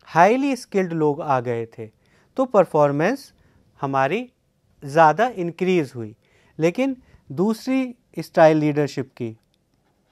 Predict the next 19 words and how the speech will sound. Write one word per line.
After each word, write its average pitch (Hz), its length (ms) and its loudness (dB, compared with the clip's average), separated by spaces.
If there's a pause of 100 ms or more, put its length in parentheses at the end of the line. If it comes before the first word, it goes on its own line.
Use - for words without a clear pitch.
(1400)
सेकंड 196 440 -2
स्टाइल, 117 440 -8 (640)
इस 226 180 -4
वाले 254 300 2
ग्रुप 180 360 -2
में 185 320 -2 (420)
जो 240 400 0 (240)
लो 220 640 0
स्किल्ड 214 500 -4 (600)
पॉपुलेशन 156 600 -2
थी, 117 260 -8 (200)
एम्प्लॉइज 147 640 -2
थे, 113 160 -10 (400)
वो 147 320 -2
आए, 147 280 0 (540)
तो 196 240 -2 (360)
actually 240 400 -2
लो 220 420 0
स्किल 254 500 -6